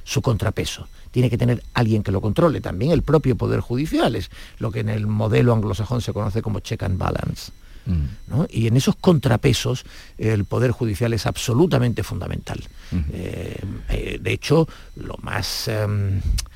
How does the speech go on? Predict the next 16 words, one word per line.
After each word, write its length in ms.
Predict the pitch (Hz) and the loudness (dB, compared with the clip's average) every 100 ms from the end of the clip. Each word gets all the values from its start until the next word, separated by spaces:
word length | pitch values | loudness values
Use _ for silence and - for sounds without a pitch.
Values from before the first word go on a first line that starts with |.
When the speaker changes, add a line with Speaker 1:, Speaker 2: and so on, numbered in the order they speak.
| - | -4
Speaker 1:
áspero 640 | - 147 - 127 113 117 131 | 2 2 2 2 4 6 6
y 80 | 131 | 4
lo 120 | 110 | 2
más, 400 | 113 120 101 123 | 0 0 0 0
eh, 140 | 113 - - - | -2 -4 -14 -2
incómodo 760 | 123 110 165 151 127 123 175 - - - | 0 6 8 8 6 4 2 -2 -20 -8
de 120 | 98 | -6
todo 240 | 101 82 | -4 -6
esto 240 | 85 - 165 | -10 -6 -4
es 120 | 113 | -4
ver 200 | - - | -6 -8
cómo 180 | 120 113 | -4 -2
hay 160 | 147 - - | -2 -4 -10
dos 320 | 107 156 151 | 2 4 2
políticos, 1040 | - 98 139 175 127 - - 151 175 - - | -2 -2 0 0 -2 -4 2 2 2 -2 -4
eh, 380 | 107 107 110 | -2 0 0